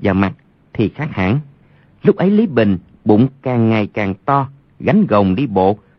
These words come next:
quả thật là mệt nhọc muốn chết. Nhưng nàng quyết ý đích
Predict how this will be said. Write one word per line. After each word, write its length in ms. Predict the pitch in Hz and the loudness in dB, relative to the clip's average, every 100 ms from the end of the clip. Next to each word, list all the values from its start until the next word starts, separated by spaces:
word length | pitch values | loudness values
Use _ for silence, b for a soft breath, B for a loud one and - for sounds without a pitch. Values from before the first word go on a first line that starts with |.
| b | b
quả 180 | - 143 214 | -4 -4 -2
thật 160 | 151 | -4
là 60 | 131 | -2
mệt 320 | 120 117 120 - | -2 -2 -2 -2
nhọc 300 | 120 113 151 | -2 -2 0
muốn 160 | 160 190 - | 0 0 0
chết. 200 | 196 226 - _ _ _ _ | -2 -2 -10 _ _ _ _
Nhưng 240 | - 127 117 | 2 2 2
nàng 300 | 95 87 80 _ _ _ | 0 -4 -6 _ _ _
quyết 260 | - 208 - | -4 -4 -2
ý 260 | 113 131 175 | -2 -2 -2
đích 180 | 160 | -4